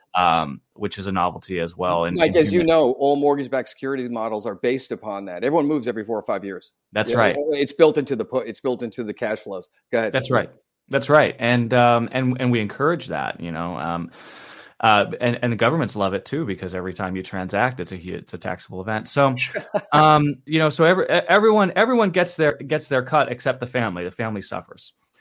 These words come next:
Speaker 1: Uh, but, but not only do we excel at that, but in terms of, I, I, the prin-, the principle of identity, which is really what's, what's under attack, uh, today, the principle of identity. You know, you can't say a man is a man or a woman is a woman. So philosophically, the principle of identity is under attack.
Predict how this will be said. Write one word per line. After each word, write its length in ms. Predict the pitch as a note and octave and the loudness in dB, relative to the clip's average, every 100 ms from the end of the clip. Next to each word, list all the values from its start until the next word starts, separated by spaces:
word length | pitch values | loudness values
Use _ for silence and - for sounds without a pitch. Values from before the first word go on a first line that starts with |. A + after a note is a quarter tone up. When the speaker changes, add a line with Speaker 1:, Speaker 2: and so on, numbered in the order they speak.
| _ - | _ 2
Speaker 1:
Uh, 220 | D#3 D#3+ | 4 4
but, 400 | D3 D#3+ D#3+ D3 | 2 2 0 0
but 200 | E3+ D#3+ | 2 4
not 180 | F#3 A#3 | 2 2
only 120 | G#3 | 0
do 80 | E3 | -2
we 120 | D3+ | -4
excel 280 | C#3+ D#3+ D3 | -2 0 0
at 100 | C3 | 0
that, 180 | E3 | -2
but 140 | D3+ C#3 | 0 -4
in 80 | C3 | -4
terms 260 | D#3 F3 | -6 -4
of, 100 | D#3+ | 0
I, 120 | B2 | 0
I, 280 | A2+ A#2 A#2 - | 0 -2 -6 -6
the 100 | A#2+ | -12
prin-, 240 | - C3+ B2 - | -10 -12 -10 -10
the 100 | A#2 | -10
principle 440 | - D#3+ - C3+ | -8 -10 -8 -6
of 80 | G#2+ | -4
identity, 680 | G2 A2 A2+ C3 - E2+ F2 | -4 -6 -8 -10 -10 -10 -10
which 180 | G#2+ - | -12 -12
is 120 | B2 | -4
really 200 | C#3 F#3 | -2 -2
what's, 240 | A#2 A2 B2 | -4 -6 -10
what's 200 | A#2+ A#2 | -8 -4
under 220 | A#2+ A2+ | -4 -4
attack, 480 | F#2+ - A2 B2+ - - | -6 -2 -2 -2 -6 -8
uh, 260 | G2 E2+ D#2 | -4 -4 -6
today, 340 | - F2+ E2 | -10 -10 -10
the 80 | E2+ | -10
principle 420 | - B2 - A2+ | -10 -10 -8 -8
of 100 | G2+ | -6
identity. 760 | F2 E2+ F2 E2+ E2+ D#2+ D#2 E2 | -6 -6 -10 -12 -16 -14 -14 -12
You 100 | F#2+ | -8
know, 120 | F2 | -6
you 140 | F#2 F#2 | -6 -6
can't 200 | A2+ F#2+ | -8 -6
say 140 | G#2+ | -4
a 40 | G2 | -4
man 180 | G2 | -4
is 120 | G2 F#2 | -4 -6
a 40 | |
man 180 | F#2 F2+ | -8 -8
or 80 | F2 | -6
a 60 | |
woman 180 | F2+ F2+ | -6 -8
is 100 | E2 | -10
a 60 | D#2+ | -10
woman. 320 | D#2+ B1 C2+ | -12 -14 -12
So 240 | - F#2+ | -4 -4
philosophically, 680 | F2 C#3 B2+ C3 A#2 A#2 G#2+ | -2 0 2 4 4 2 -6
the 60 | G2 | -6
principle 320 | - A#2+ G#2+ | -8 -10 -6
of 60 | |
identity 320 | F#2 F#2+ G2 F#2+ | -6 -4 -4 -4
is 80 | |
under 140 | F#2 F2+ | -6 -10
attack. 320 | - F#2+ | -4 -4